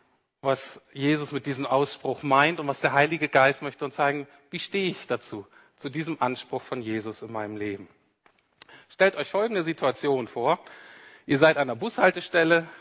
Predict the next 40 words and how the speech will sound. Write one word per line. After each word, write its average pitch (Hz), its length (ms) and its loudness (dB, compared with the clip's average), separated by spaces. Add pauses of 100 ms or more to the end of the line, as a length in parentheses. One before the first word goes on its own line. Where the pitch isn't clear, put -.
(180)
der - 80 -8
Bus 175 320 -6
kommt 147 260 -2
und 139 100 -6
ihr 127 100 -4
wollt 120 180 0
in 123 80 -6
den 120 120 -6
Bus - 280 -4
einsteigen. - 640 -10 (760)
Und 117 80 -18
da - 80 -6
kommt 226 320 0
so 165 100 -6
eine 127 140 -2
nette 196 340 -2
Person 156 760 -4 (300)
und 135 160 -10
sagt, 135 420 -8
„Darf 220 200 -4
ich 208 120 -14
Ihnen 202 160 -6
helfen 175 400 0
in 151 80 -8
den 143 140 -8
Bus?“ - 420 -6 (1900)
Was 165 200 -2
würde 170 220 0
ich - 340 -4
denken, 190 380 2
wenn 175 100 -2
da 160 80 4
jemand 156 380 2
kommt 202 240 2
und 160 100 -6
mir 170 140 0
versucht, 160 340 -2
in 160 100 -2
den 151 140 -2
Bus 165 300 -4